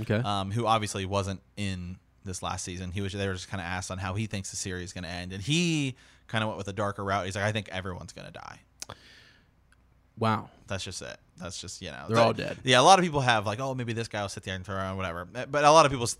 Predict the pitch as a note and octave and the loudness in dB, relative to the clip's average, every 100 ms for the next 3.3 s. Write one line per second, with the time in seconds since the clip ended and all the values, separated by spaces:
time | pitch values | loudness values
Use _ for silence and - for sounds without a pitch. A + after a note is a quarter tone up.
0 | - A#2 - A2 G2 G#2 F#2+ G2 - - | -8 -4 -4 -2 0 0 0 -8 -16 -20
1 | - _ _ _ - G2+ G#2 G2+ G2 F#2 | -20 _ _ _ -10 -4 0 2 2 -2
2 | G2 F#2+ F2 F#2 F#2 F2+ C3 A#2 G#2+ G2 | -8 -8 -8 -8 -6 0 2 2 -2 0
3 | G#2 G2+ | 0 -2